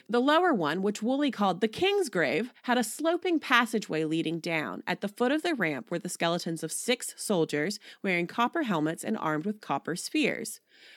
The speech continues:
Farther along were the remains of two four-wheeled wagons, each pulled by three oxen.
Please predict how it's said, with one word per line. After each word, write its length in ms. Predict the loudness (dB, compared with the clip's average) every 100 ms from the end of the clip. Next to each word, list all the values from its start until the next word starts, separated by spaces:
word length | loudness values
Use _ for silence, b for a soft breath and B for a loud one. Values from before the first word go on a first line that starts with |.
| b b b b
Farther 420 | _ 4 4 4 2
along 380 | 2 2 0
were 100 | 0
the 80 | -2
remains 400 | -2 0 0 -2
of 140 | -4 -6
two 300 | -2 0 0
four-wheeled 680 | 2 2 4 4 2 2
wagons, 540 | 0 0 0 -2 -2 -2
each 300 | -2 -2 -2
pulled 220 | -2 0 2
by 140 | -2
three 320 | -2 -2 -2
oxen. 600 | 0 -2 -2 -6 -6 -8